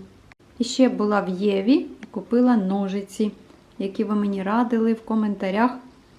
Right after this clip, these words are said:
коли я вас запитала. Дякую. Сподіваюсь, вони хороші. Обов'язково поділюсь з вами своїм відгуком. Які класні! Тому що вони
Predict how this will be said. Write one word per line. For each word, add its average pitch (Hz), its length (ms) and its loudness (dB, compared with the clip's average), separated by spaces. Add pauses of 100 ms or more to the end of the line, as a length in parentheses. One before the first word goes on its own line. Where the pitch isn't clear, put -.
(1040)
коли 247 280 8
я 240 200 8
вас 190 260 -2
запитала. 185 500 -8 (120)
Дякую. 196 380 -4
Сподіваюсь, 254 640 4
вони 247 260 6
хороші. 180 500 -6
Обов'язково 190 600 -4
поділюсь 190 560 -8
з 190 40 -16
вами 190 260 -8
своїм 180 420 -8
відгуком. 170 520 -10 (400)
Які 220 720 -2
класні! 226 1600 0 (360)
Тому 220 280 -4
що 220 200 -6
вони 214 400 -2